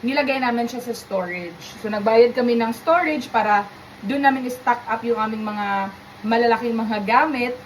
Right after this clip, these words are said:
And then, pag, before kami umuwi, yung iba naming mga kagamitan dito, ilalagay din namin sa storage. Tapos, yung pala mga nagtatanong sa akin kung nasa na ba daw yung pusa namin ni Mike na si Missy Moo. Kasama pa rin namin si Missy Moo, andito pa rin.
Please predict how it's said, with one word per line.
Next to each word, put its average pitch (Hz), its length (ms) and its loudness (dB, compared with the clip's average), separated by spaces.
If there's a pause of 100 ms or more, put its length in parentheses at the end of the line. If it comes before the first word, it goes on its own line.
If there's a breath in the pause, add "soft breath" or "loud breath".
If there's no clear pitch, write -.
(920)
And 240 160 2
then, 247 320 0
pag, 247 240 2 (160)
before 302 240 -6
kami 339 240 -6
umuwi, 294 400 0 (560)
yung 262 160 -4
iba 285 160 0
naming 277 320 2
mga 262 220 -2
kagamitan 240 360 0
dito, 226 300 -4
ilalagay 208 400 0
din 196 120 -6
namin 190 200 -6
sa 185 200 -6
storage. 170 600 -10 (160)
Tapos, 262 560 0 (800)
yung 302 120 -4
pala 359 200 2
mga 359 280 0
nagtatanong 302 360 0
sa 277 160 -2
akin 277 160 -4
kung 254 160 -4 (400)
nasa 240 240 0
na 262 80 2
ba 240 80 0
daw 233 80 6
yung 233 160 2
pusa 202 160 -6
namin 196 240 -6
ni 190 80 -6
Mike 180 240 -6
na 196 80 -10
si 208 160 -4
Missy 202 320 -4
Moo. 202 240 -2 (400 loud breath)
Kasama 330 320 2
pa 349 80 0
rin 330 160 0
namin 311 160 -2
si 302 80 -8
Missy 269 240 -4
Moo, 269 160 4
andito 254 320 0
pa 233 160 0
rin. 214 320 -4